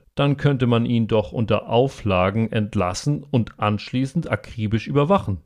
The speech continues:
Es gibt andere Fälle, wo das ebenso gemacht wird, so Christ. Meldeauflagen beispielsweise, die sehr engmaschig kontrolliert werden.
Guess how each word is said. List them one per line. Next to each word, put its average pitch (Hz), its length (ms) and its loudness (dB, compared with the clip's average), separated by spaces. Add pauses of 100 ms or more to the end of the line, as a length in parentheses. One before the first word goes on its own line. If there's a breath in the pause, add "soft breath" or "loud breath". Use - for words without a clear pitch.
Es - 160 4
gibt - 180 0
andere 139 380 2
Fälle, 107 480 4
wo 120 160 0
das 113 260 0
ebenso 143 320 2
gemacht 95 400 2
wird, 104 300 -2
so 101 200 0
Christ. - 520 -6 (320)
Meldeauflagen 104 800 4
beispielsweise, 98 720 0
die 110 100 0
sehr 113 320 4
engmaschig 123 680 2
kontrolliert 127 600 0
werden. 92 360 2